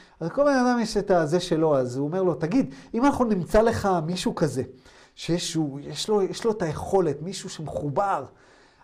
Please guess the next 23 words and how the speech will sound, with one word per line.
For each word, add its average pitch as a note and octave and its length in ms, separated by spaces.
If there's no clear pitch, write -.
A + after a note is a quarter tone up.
האם D3+ 180
אתה F#3+ 140
תוכל F#3 300
ללמד F3+ 420
אותו A3 640
איך - 380
לרפא?" E3 520
אז B2+ 160
רע E3 100
עונה, F#3 280
"It F3+ 40
is F#3 240
possible. G3+ 480
We F3 120
must B3 320
add E3+ 540
that D#3+ 140
many A#3+ 220
systems - 600
of D3+ 180
teach - 300
learning A3+ 400
the E3+ 120